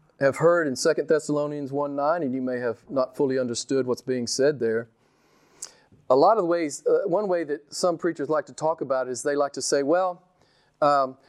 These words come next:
we'll be separated from God forever." They don't actually act, talk, use the word hell or eternal conscious punishment, but they'll say, "We'll be separated from God forever." Again, that's Second Thessalonians, um,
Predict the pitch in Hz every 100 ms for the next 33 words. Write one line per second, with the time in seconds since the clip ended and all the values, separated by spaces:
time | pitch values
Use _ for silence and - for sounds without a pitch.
0 | _ 165 214 180 196 180 - - 226 226
1 | 185 175 175 160 - _ - 160 147 147
2 | 143 139 147 156 123 101 - _ 139 170
3 | 180 180 - 156 156 147 - 165 165 170
4 | 156 147 139 123 139 120 98 _ _ _
5 | _ 127 127 151 135 139 127 117 - 127
6 | 113 120 135 156 190 196 214 202 - 233
7 | 185 180 156 - 143 151 139 151 135 113
8 | 113 147 139 131 - 156 143 - 139 135
9 | 139 139 123 120 - _ _ _ _ _
10 | _ 139 127 117